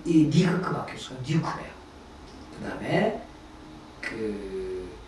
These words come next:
이제 아홉 번째가 에디코드 칼리지라고, 역시 엘에이씨죠. 그리고 동료이 어딘지 아세요? 스탠포드예요.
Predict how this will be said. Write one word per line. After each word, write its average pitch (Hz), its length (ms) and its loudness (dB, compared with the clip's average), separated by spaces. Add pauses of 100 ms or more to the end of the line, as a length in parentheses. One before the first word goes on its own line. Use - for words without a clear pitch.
(340)
이제 - 120 -6
아홉 - 340 10
번째가 - 680 4 (120)
에디코드 185 580 6
칼리지라고, - 840 -2
역시 151 240 4
엘에이씨죠. 156 520 6 (1080)
그리고 202 720 10
동료이 180 500 10
어딘지 151 320 8
아세요? - 380 0 (500)
스탠포드예요. - 800 -8